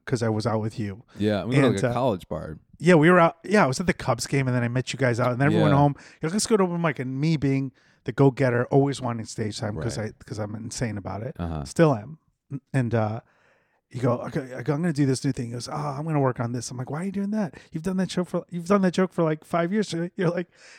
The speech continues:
Speaker 1: "No, six."
Speaker 2: <laughs> Yeah, no, six years.
Speaker 1: <laughs> You're so proud of the
Speaker 2: Yeah,
Speaker 1: fact.
Speaker 2: <laughs> no, six
Speaker 1: Like,
Speaker 2: years,
Speaker 1: it's an
Speaker 2: yeah.
Speaker 1: open mic.
Speaker 2: I
Speaker 1: I
Speaker 2: came
Speaker 1: was
Speaker 2: up
Speaker 1: like,
Speaker 2: with a new ending to it.
Speaker 1: <laughs> It was the funniest thing I've ever seen you say.
Speaker 2: Yeah, I, I had this, like, new five minutes, and,
Speaker 1: <laughs> You
Speaker 2: uh,
Speaker 1: didn't do it.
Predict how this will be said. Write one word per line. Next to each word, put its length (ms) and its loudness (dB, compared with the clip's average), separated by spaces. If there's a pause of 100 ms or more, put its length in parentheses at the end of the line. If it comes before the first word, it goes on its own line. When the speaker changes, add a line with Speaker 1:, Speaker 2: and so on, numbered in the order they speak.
(200)
Speaker 1:
"No, 240 6
six." 680 -2
Speaker 2:
<laughs> 40 0
Yeah, 560 6
no, 160 2
six 220 -4
years. 260 4 (160)
Speaker 1:
<laughs> 160 -8
You're 140 6
so 240 6
proud 340 4
of 80 4
the 60 8 (100)
Speaker 2:
Yeah, 60 6
Speaker 1:
fact. 320 4
Speaker 2:
<laughs> 100 6
no, 80 2
six 160 -6
Speaker 1:
Like, 160 6
Speaker 2:
years, 60 4
Speaker 1:
it's 80 -2
an 60 4
Speaker 2:
yeah. 80 6
Speaker 1:
open 120 0
mic. 180 2 (300)
Speaker 2:
I 60 -2
Speaker 1:
I 60 0
Speaker 2:
came 80 0
Speaker 1:
was 100 2
Speaker 2:
up 60 6
Speaker 1:
like, 80 2
Speaker 2:
with 100 8
a 20 2
new 200 6
ending 280 0
to 80 0
it. 180 4
Speaker 1:
<laughs> 760 -6
It 40 0
was 140 0
the 80 -4
funniest 400 -6
thing 320 -14
I've 140 -8
ever 160 -6
seen 240 -12
you 60 -14
say. 180 -18
Speaker 2:
Yeah, 240 2
I, 180 6 (140)
I 120 6
had 100 6
this, 100 4
like, 140 2
new 180 4
five 240 2
minutes, 400 0 (100)
and, 480 -4
Speaker 1:
<laughs> 100 -2
You 60 4
Speaker 2:
uh, 80 0
Speaker 1:
didn't 220 0
do 160 -2
it. 120 -14